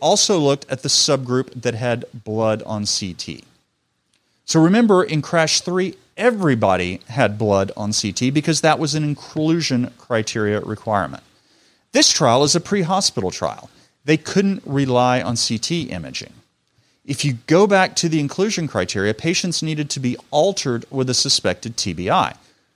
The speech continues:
I think we've been, we have all been doing this long enough to notice there's a distinct overlap between T B I and intoxication.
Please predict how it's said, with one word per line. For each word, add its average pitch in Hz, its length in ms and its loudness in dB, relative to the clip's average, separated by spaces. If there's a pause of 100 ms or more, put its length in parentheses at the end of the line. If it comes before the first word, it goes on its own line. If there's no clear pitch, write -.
(340)
I 202 120 2
think 277 240 0
we've 226 160 4
been, 202 160 2 (400)
we 170 240 2
have 160 220 -2 (100)
all 180 300 4
been 170 200 0
doing 151 160 0
this 147 180 -4
long 143 220 2
enough 143 320 -2 (580)
to 156 100 -8
notice 208 480 0
there's 240 240 -4
a 269 40 -4
distinct 247 500 -2
overlap 214 460 2
between 180 380 -4
T 208 180 -8
B 202 160 -2
I 196 260 0
and 190 140 -2
intoxication. 180 1040 -6